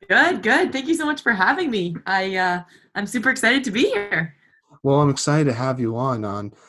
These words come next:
Speaker 2: I guess you graduated Syracuse, um, last year. Uh, what have you been up to since, um,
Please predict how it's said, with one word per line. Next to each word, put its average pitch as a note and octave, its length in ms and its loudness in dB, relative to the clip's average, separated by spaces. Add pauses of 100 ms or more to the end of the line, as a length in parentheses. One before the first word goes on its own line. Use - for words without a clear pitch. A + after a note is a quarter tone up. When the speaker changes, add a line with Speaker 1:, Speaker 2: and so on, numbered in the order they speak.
(140)
Speaker 2:
I B2 100 -2
guess C#3 340 0
you B2+ 60 0
graduated B2+ 560 0
Syracuse, B2 720 -4
um, G#2+ 220 -4
last A#2 380 -6
year. B2 220 0
Uh, G#2+ 80 -2
what A#2+ 220 0
have C3 80 -6
you B2+ 80 -6
been A#2 100 -2
up B2 180 -2
to A2 220 -6
since, A#2 400 -8
um, A2 320 -6